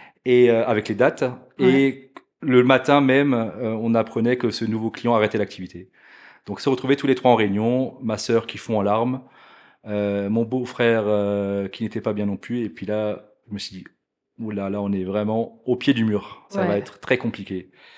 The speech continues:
Speaker 1: Donc, très rapidement, cellule de crise avec, euh, notre consultant. Et on a mis en place un, un plan d'action. Et, euh, le, le plan d'action était surtout articulé vers les collaborateurs. Donc, des, très rapidement communiquer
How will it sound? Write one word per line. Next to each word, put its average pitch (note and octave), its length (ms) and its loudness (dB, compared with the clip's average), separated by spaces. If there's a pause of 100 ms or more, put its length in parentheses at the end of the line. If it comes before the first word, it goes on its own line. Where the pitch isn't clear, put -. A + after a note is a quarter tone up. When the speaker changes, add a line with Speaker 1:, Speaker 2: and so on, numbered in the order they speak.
(280)
Speaker 1:
Donc, A2 120 -8
très C#3 120 4
rapidement, C3+ 360 4
cellule B2 340 -2
de A#2+ 100 2
crise C#3 460 -2 (240)
avec, G#2 460 -4
euh, G2+ 320 -4
notre G#2 420 -8
consultant. B2 720 -4 (560)
Et A2 100 -6
on G#2+ 100 -2
a G#2+ 80 0
mis A2 140 0
en G2+ 80 -4
place A2+ 380 -2
un, F#2+ 640 -4 (360)
un A#2+ 120 -2
plan A#2 220 -2
d'action. G#2+ 480 -4 (200)
Et, G2 240 -8
euh, F#2+ 520 -6
le, G#2 280 -6
le A#2+ 160 -4
plan C#3 140 4
d'action B2+ 260 2
était B2+ 140 -2
surtout - 480 -6
articulé A#2+ 720 -4 (540)
vers C3 300 6
les A#2 100 2
collaborateurs. G2 800 -2
Donc, F2+ 140 -16
des, A2+ 280 -8
très C#3+ 200 2
rapidement A#2+ 340 2
communiquer B2+ 720 0